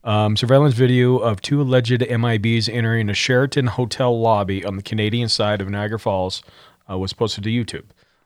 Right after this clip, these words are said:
Um, it was on May fifteenth, two thousand nine. Uh, they were asked to see the general manager, who, with a fellow employee, worked security for the hotel, had witnessed a triangle-shaped U F O by slowly, or fly slowly and silently over the hotel seven months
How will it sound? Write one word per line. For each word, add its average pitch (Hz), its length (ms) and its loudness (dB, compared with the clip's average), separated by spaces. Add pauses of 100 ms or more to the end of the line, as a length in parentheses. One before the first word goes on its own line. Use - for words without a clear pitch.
(160)
Um, 90 280 -6
it 98 140 -4
was 104 160 -4
on 92 180 -4
May 107 160 0
fifteenth, 131 560 -4
two - 180 -6
thousand 98 340 -4
nine. 127 420 0 (420)
Uh, 98 160 -6
they 101 100 -2
were 98 140 -2
asked 104 180 -2
to - 60 0
see 127 100 0
the 107 80 -2
general 113 260 -2
manager, 139 580 4
who, 127 200 2
with 120 120 0
a 110 60 -8
fellow 117 240 0
employee, 127 340 -2
worked 120 220 -4
security 127 480 0
for 123 140 -6
the 113 60 0
hotel, 123 440 4
had 107 160 0
witnessed 113 420 -4 (360)
a 107 80 -2
triangle-shaped 147 1040 0
U 123 260 2
F 139 160 0
O 104 240 4
by 98 240 -4
slowly, 127 720 -2 (320)
or 107 80 -8
fly 113 220 0
slowly 135 400 2
and 117 80 0
silently 117 360 -4
over 143 220 0
the 185 80 2
hotel 110 480 0 (300)
seven 135 400 2
months 117 320 0